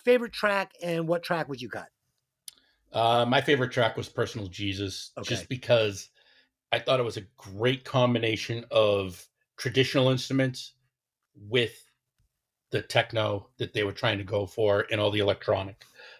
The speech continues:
Speaker 2: Um, you know, and it, it just, the groove overall is just, I, I love that groove.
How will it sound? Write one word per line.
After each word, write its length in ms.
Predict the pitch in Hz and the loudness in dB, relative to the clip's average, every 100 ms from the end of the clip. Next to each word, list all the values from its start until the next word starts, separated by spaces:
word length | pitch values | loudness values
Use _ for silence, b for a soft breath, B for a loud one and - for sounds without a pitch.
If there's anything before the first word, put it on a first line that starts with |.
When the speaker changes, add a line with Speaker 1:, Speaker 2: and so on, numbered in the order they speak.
| B | B
Speaker 2:
Um, 380 | - - - 131 _ _ _ - | -2 -2 -4 -10 _ _ _ 0
you 120 | 147 | 4
know, 160 | 151 151 | 4 4
and 200 | 202 202 | 0 2
it, 100 | 185 - | 2 0
it 140 | 143 | -2
just, 280 | 147 - - _ | -4 -6 -12 _
the 100 | 131 | 0
groove 400 | 127 117 147 139 | 0 4 4 6
overall 560 | 127 107 110 110 104 92 | 4 2 0 -2 -2 -6
is 140 | 95 | -12
just, 240 | - - - | -18 -18 -6
I, 160 | 120 - _ _ _ - | -6 -6 _ _ _ -2
I 80 | 147 | -2
love 280 | 117 117 | -2 -6
that 160 | 90 - | -6 -20
groove. 140 | _ | _